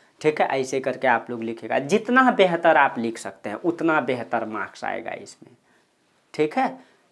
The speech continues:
बस, आ टाइम भी धीरे धीरे आपको, टाइम भी शुरू शुरू में आपको घंटों लग जाएंगे, दो दो घंटा लग जाएंगे,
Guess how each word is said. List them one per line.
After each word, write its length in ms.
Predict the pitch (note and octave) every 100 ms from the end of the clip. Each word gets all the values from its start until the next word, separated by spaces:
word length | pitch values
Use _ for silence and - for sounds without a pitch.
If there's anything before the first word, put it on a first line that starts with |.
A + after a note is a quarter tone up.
| A#2+
बस, 420 | G#2 G2 - - -
आ 60 |
टाइम 520 | A2+ - D#3 D#3+ F3+ F3+
भी 120 | D3+
धीरे 340 | C3+ D3+ E3+
धीरे 180 | E3 E3
आपको, 280 | E3 E3 F3
टाइम 360 | F3 E3+ F#3
भी 120 | C#3+ C3
शुरू 320 | D#3+ D#3+ F#3
शुरू 220 | F#3 F#3
में 80 | F3+
आपको 280 | F3+ F3+ D#3+
घंटों 480 | D3 D#3 F3 G3+
लग 160 | G3 E3+
जाएंगे, 480 | C#3 A#2 A2+ A2 G#2+
दो 160 | C#3
दो 160 | D3 F3+
घंटा 300 | E3+ D#3+ D#3
लग 180 | C#3 A#2+
जाएंगे, 440 | A2+ G#2 G#2 A2+